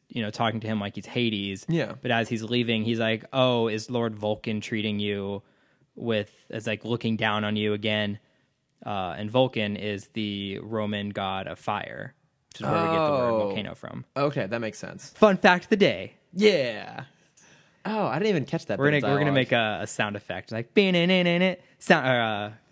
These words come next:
Speaker 1: fact of the day.
Speaker 2: <laughs> I love how you said "we."
Speaker 1: Yeah, I mean you.
Speaker 2: <laughs> Always trying to find a way for me to do more work.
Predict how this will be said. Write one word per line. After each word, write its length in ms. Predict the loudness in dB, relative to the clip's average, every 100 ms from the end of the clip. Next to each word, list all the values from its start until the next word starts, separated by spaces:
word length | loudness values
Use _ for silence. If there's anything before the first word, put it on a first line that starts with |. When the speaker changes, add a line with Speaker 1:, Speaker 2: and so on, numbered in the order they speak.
| _ _ _ _ _ _ _
Speaker 1:
fact 240 | 4 4 4
of 40 |
the 60 | 2
day. 320 | 2 2 2 0 0 -12 _ _
Speaker 2:
<laughs> 460 | _ _ _ _
I 40 | 0
love 180 | 2 2
how 60 |
you 100 | 0
said 220 | 0 -2
"we." 340 | 0 -2 -4 -8 -18 _ -20 -20 -20 -20 _ _ _ 0
Speaker 1:
Yeah, 220 | 2 2 2
I 120 | 4
mean 180 | 4 4
you. 180 | 4 4
Speaker 2:
<laughs> 60 | 2 -2 -4 -4 -14 _ _ _ _ _ _ _ _ -20 _ _ _ _ _ _ _ -20 -20 -20 -20 -20 -10
Always 280 | -6 -4 -2
trying 180 | 0 0
to 40 |
find 140 | 2 2
a 20 |
way 120 | 2
for 80 | 4
me 80 | 2
to 60 |
do 160 | 4 2
more 240 | 6 6
work. 560 | 4 4 4 6 2